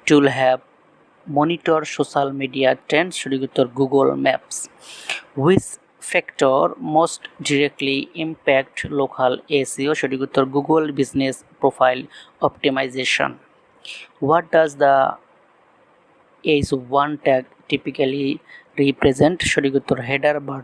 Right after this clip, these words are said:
টাইটেল টেগ। হুইচ টাইপ অফ কিৱৰ্ড ইউজুৱেলি হেজ দ্য হায়েষ্ট কনভাৰ্জেশ্যন ৰেট, সঠিক উত্তৰ লং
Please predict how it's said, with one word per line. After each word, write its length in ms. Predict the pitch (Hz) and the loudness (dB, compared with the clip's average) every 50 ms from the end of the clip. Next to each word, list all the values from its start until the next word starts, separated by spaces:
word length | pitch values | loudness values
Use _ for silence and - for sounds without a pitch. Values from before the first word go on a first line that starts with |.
| - _ - | -8 _ 0
টাইটেল 320 | 143 135 - - 131 123 120 - | 0 0 0 0 -2 -2 -2 0
টেগ। 120 | 143 127 117 _ _ _ - - - - - - - - - - _ - | -2 -2 -2 _ _ _ -20 -16 -16 -14 -12 -12 -12 -12 -12 -12 _ 0
হুইচ 260 | 135 160 185 - - - - - | 2 4 4 4 2 0 0 2
টাইপ 140 | 160 156 - 156 151 | 2 2 4 2 2
অফ 80 | 143 - - _ _ _ _ _ _ _ _ _ _ _ _ - - - | 2 2 -2 _ _ _ _ _ _ _ _ _ _ _ _ -20 -18 -8
কিৱৰ্ড 580 | - 160 147 135 120 117 117 127 135 135 131 - _ - - - | -2 0 0 0 0 -4 -2 0 0 2 0 -2 _ -12 -4 0
ইউজুৱেলি 400 | 175 160 151 147 160 156 156 160 151 139 | 0 0 2 4 2 2 2 0 -2 0
হেজ 160 | 143 139 127 123 120 131 | 0 -2 -2 -2 0 0
দ্য 80 | 131 127 135 - - - | 2 2 2 0 0 0
হায়েষ্ট 280 | 143 160 160 156 - - - - - | 0 2 2 0 0 -4 -8 -2 -2
কনভাৰ্জেশ্যন 840 | 156 143 139 135 139 147 147 151 147 143 151 143 - - 135 127 127 139 - - 147 127 131 | 0 0 0 -2 -2 0 0 0 0 -2 -2 -2 -2 -4 -4 -4 -4 -6 -4 -4 -2 0 0
ৰেট, 140 | 135 143 139 - | 0 -2 -2 -6
সঠিক 180 | - 139 139 135 139 | -6 -4 -4 -4 -4
উত্তৰ 180 | 131 - 143 - 139 131 131 | -2 -2 -2 0 0 2 4
লং 140 | 139 143 151 | 4 4 2